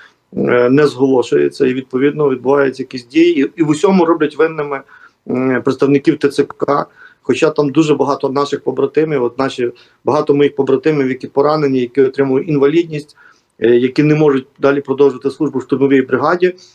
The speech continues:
вони, е, мають направлення для служби або там служби, е, військо-, військової поліції, правопорядку, або в Т Ц К С П. І я собі не уявляю, щоб хтось з цивільних підняв руку чи голос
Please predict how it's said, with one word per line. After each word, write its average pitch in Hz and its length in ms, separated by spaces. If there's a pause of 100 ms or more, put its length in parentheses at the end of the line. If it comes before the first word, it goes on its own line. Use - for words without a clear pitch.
(160)
вони, 156 520
е, 123 160
мають 139 400
направлення 143 560
для 123 180
служби 139 360
або 123 360 (320)
там 123 220
служби, 131 280
е, 123 360
військо-, 135 360
військової 139 340
поліції, 131 500
правопорядку, 156 720 (640)
або 151 220
в 170 40
Т 165 80
Ц - 100
К 147 200
С 139 120
П. 104 220 (580)
І 127 80
я 160 120
собі 160 200
не 170 100
уявляю, 170 640
щоб 123 240
хтось - 460
з - 60
цивільних 139 480
підняв 131 360
руку 160 280
чи 131 140
голос 139 420